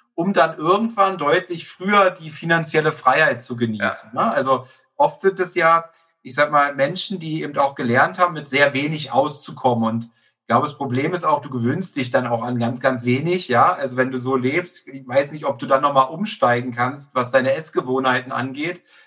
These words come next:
Speaker 1: wenn du das Ding jetzt fünfzehn Jahre am Stück zum Beispiel durchziehst. Aber das ist ja immer das große Ziel, ne? Eine gewisse Zeitepoche so zu leben,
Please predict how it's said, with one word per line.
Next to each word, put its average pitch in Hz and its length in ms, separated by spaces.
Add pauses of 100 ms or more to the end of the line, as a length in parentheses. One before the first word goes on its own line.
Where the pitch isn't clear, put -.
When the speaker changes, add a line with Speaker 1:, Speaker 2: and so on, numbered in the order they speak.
Speaker 1:
wenn 127 120
du 127 60
das 135 240
Ding 147 180
jetzt 143 240
fünfzehn 160 460
Jahre 139 340
am 135 120
Stück 165 300
zum 147 160
Beispiel 135 380
durchziehst. 202 840 (340)
Aber 143 180
das 170 180
ist - 60
ja 180 100
immer 165 160
das 160 200
große 160 360
Ziel, 151 380
ne? 127 120
Eine 165 180
gewisse 175 580 (240)
Zeitepoche 190 880
so 165 160
zu - 180
leben, 196 680